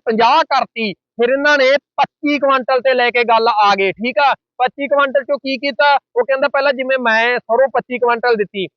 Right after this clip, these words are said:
ਮੇਰਾ ਬੱਚਾ ਬਾਲਗ ਆ, ਅਠਾਰਾਂ ਸਾਲ ਤੋਂ ਉੱਪਰ ਆ, ਉਹ ਦੇ ਸਕਦਾ, ਮੇਰਾ ਫਾਦਰ ਦੇ ਸਕਦਾ, ਤਿੰਨ ਪਰਿਵਾਰ ਦੇ ਜੀ ਰਲ ਕੇ ਦੇ ਸਕਦੇ ਸੀ ਸਰੋਂ ਉਹਨਾਂ ਨੂੰ।" ਠੀਕ ਆ, ਫਿਰ ਉਹਨਾਂ ਨੇ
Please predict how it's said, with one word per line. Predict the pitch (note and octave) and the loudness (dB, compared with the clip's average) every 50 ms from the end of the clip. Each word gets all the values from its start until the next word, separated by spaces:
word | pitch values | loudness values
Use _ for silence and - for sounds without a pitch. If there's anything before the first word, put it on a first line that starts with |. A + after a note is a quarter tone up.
| _ - | _ -4
ਮੇਰਾ | G3 A3+ B3 B3 | -2 0 0 0
ਬੱਚਾ | A3+ A3 - - B3 B3 | 0 -2 -2 0 -2 -2
ਬਾਲਗ | G3+ F3+ G3 F#3+ F#3+ G3 G3+ G3+ G3+ | 0 2 2 2 4 2 2 2 2
ਆ, | G3 F3+ | 0 0
ਅਠਾਰਾਂ | - - G#3 G#3+ G#3+ A3 A3 | 0 0 0 0 0 0 -2
ਸਾਲ | F3+ A3+ A3+ A3+ | -2 -2 -2 -2
ਤੋਂ | G3+ A#3 | -2 -4
ਉੱਪਰ | A3 - A#3+ A#3+ | -6 -2 -2 -2
ਆ, | A#3+ - | -2 0
ਉਹ | A3+ A#3+ C4+ C#4 | 0 2 2 2
ਦੇ | A#3+ A#3+ A3+ | 2 2 0
ਸਕਦਾ, | G#3 - G3+ G3 G3+ F#3+ F#3+ F3+ - _ _ _ - | 0 0 -2 -2 -2 0 0 0 -2 _ _ _ -4
ਮੇਰਾ | G#3 A#3 B3+ B3 | 0 0 0 0
ਫਾਦਰ | - - A3 G#3+ G#3+ G#3 G3 A#3 A3+ | 0 0 2 2 2 2 0 -2 0
ਦੇ | G#3 A3+ A3 | 0 0 0
ਸਕਦਾ, | F#3 A3 A3 A3 G#3 A3+ G#3+ A3+ | 0 -2 -4 -2 0 0 0 0
ਤਿੰਨ | - _ _ _ - - B3 A#3+ B3 C4 | -2 _ _ _ -4 -2 -2 0 0 0
ਪਰਿਵਾਰ | C#4 C#4 C4 - - A#3+ A#3 A#3 A#3+ A#3+ A#3+ | 0 0 -2 -2 -2 0 2 2 2 2 2
ਦੇ | A3 C4 B3+ | 0 0 -2
ਜੀ | F#3 G#3+ A#3+ B3 | -2 -2 -2 0
ਰਲ | B3 A#3 A3+ | 2 2 0
ਕੇ | G#3 - B3 B3 | 0 0 -2 0
ਦੇ | A#3 A#3 A3+ | 2 2 0
ਸਕਦੇ | G3+ - A3 G#3+ G#3 G3+ A3 G#3 | 0 0 -2 -4 -2 -2 -4 -4
ਸੀ | G#3 A3+ | -6 -6
ਸਰੋਂ | F#3+ - G#3+ A#3 B3 B3+ | -4 -2 0 2 2 0
ਉਹਨਾਂ | A#3+ A#3 B3 A#3+ | 0 0 -2 -2
ਨੂੰ।" | A#3 G#3+ | -2 -4
ਠੀਕ | - B3 A#3 D4 | -4 -2 0 2
ਆ, | D4 C#4 - - _ _ _ - B3+ | 2 2 0 -2 _ _ _ 0 2
ਫਿਰ | B3 C4 C4+ C#4 | 4 4 4 4
ਉਹਨਾਂ | D4 D4 D4+ | 2 2 2
ਨੇ | D4+ | 2